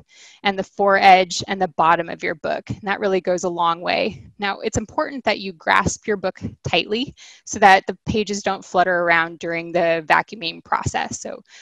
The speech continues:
hold the covers tight and then just gently tap your vacuum brush across the top. If it's a very fragile book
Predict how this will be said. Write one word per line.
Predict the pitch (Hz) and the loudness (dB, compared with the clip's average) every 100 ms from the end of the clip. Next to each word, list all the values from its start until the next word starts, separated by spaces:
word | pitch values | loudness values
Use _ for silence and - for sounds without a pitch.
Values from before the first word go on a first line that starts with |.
| - | -20
hold | - 262 226 | -4 -4 2
the | 240 220 | 2 4
covers | 220 208 208 | 2 2 -2
tight | - 190 175 - _ - - | 2 2 2 -2 _ -18 -6
and | 202 | -2
then | 202 202 | -2 -4
just | 196 - - | -8 -4 -6
gently | - 220 - | -4 -6 -2
tap | 180 170 - - _ | 4 4 2 -10 _
your | 190 180 175 170 | -4 0 0 4
vacuum | 170 175 196 175 | 4 4 -2 0
brush | 170 165 - - - | 2 2 -2 -12 -10
across | 196 175 165 - | -4 -2 -2 -6
the | - | -4
top. | - - - - - - - _ _ | 0 -2 -4 -20 -20 -20 -20 _ _
If | 208 - | -2 -2
it's | 240 - | -6 -4
a | 214 | 2
very | 226 233 | 4 4
fragile | 233 226 226 220 | 4 4 4 -4
book | 202 220 214 | 4 6 6